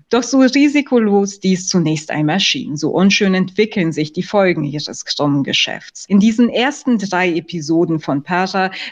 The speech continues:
die uns zur Voransicht zur Verfügung standen, erzählt Regisseur Özgür Yildirim in stimmungsvollen Bildern einen recht klug entwickelten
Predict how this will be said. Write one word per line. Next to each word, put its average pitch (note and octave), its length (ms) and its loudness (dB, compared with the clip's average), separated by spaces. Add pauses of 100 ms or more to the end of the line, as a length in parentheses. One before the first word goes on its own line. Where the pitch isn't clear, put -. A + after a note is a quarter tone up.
die F#3 100 4
uns F3+ 200 0
zur F#3 120 0
Voransicht G3+ 720 0
zur D#3+ 100 -6
Verfügung C4+ 500 2
standen, A#3+ 560 -2 (220)
erzählt B3+ 540 -2
Regisseur G3+ 680 0
Özgür G3+ 540 0
Yildirim F3 760 2
in E3 160 0
stimmungsvollen G3 840 0
Bildern F3 440 2
einen E3+ 360 0
recht G3+ 400 -4
klug C#4+ 420 2
entwickelten A3 840 -2